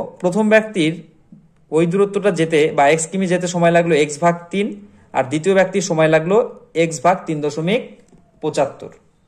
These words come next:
ঘন্টা, ঠিক আছে? তাহলে দেখো আমাদের কিন্তু বলা হয়েছিল যে দ্বিতীয় ব্যক্তিটা প্রথম ব্যক্তির থেকে আধ ঘন্টা আগে পৌঁছায়। কত ঘন্টা আগে? আধ ঘন্টা আগে। তাহলে প্রথম ব্যক্তির সময় লেগেছে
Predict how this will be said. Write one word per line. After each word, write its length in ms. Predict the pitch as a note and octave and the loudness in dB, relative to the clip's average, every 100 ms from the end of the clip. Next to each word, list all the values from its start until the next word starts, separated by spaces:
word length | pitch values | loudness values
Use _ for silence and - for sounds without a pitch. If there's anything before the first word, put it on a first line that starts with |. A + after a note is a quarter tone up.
| _ _ - | _ _ -8
ঘন্টা, 320 | C#3 A#2+ - _ _ _ - | -8 -8 -14 _ _ _ -6
ঠিক 100 | F#3+ A3 | 0 0
আছে? 140 | A#3 A#3+ - _ _ _ _ _ _ _ - | 0 -4 -16 _ _ _ _ _ _ _ 4
তাহলে 180 | F3+ G3+ | 4 6
দেখো 160 | G3 F3+ D#3 | 4 4 4
আমাদের 200 | F3 F#3+ | 2 0
কিন্তু 180 | G3 F#3 F3 | -2 -2 2
বলা 180 | D3 E3+ F3 | 4 4 4
হয়েছিল 360 | F3+ E3+ C3+ A#2 D#3+ - - - C3 | 2 2 -2 0 0 -2 -14 -16 -4
যে 140 | C#3+ D#3 C3 - - _ _ _ _ - | 0 2 2 -4 -14 _ _ _ _ -20
দ্বিতীয় 420 | A#2+ D#3+ D#3+ A#3 | -4 -4 2 4
ব্যক্তিটা 480 | G#3+ F3 E3 C3+ B2+ D#3+ - | 4 2 -2 0 2 2 0
প্রথম 220 | F3 G#3+ G3+ | 0 0 2
ব্যক্তির 320 | F#3+ F#3+ G3 - | 0 0 -8 -4
থেকে 220 | D#3+ C3 D#3 - D3 | -4 -2 -2 -2 -2
আধ 100 | D#3 D#3 | -2 -2
ঘন্টা 280 | E3+ F3+ F#3 F3+ D3 | -2 2 0 0 -6
আগে 160 | G3+ E3 B2+ | -2 -2 -2
পৌঁছায়। 360 | A#2 - G#2 - _ _ | -6 -8 -16 -18 _ _
কত 120 | D#3 G3 F#3 | -2 0 0
ঘন্টা 200 | F#3+ F3+ F3+ | 2 2 2
আগে? 160 | G3 C#4 - | 0 -4 -2
আধ 180 | D#3+ D3+ | -2 -2
ঘন্টা 300 | D3 D3+ A#2+ G#2+ | -4 -4 -2 -4
আগে। 140 | - - _ _ _ - | -6 -16 _ _ _ -6
তাহলে 120 | C#3 D#3 | -4 -2
প্রথম 200 | F3 G#3 | 0 2
ব্যক্তির 280 | G#3 G#3 G#3+ - | 2 2 -4 0
সময় 240 | F3+ F#3+ F#3+ | 2 2 2
লেগেছে 260 | F#3 F#3 | 0 0